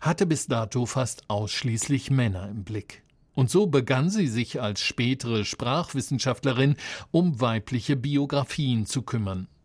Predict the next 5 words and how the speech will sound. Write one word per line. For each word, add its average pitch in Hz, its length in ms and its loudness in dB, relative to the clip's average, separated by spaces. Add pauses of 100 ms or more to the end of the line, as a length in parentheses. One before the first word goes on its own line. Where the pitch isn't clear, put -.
(180)
Bis 151 240 2
heute 196 260 0
betreibt 117 540 -2
Luise 135 640 -2
F. - 340 -6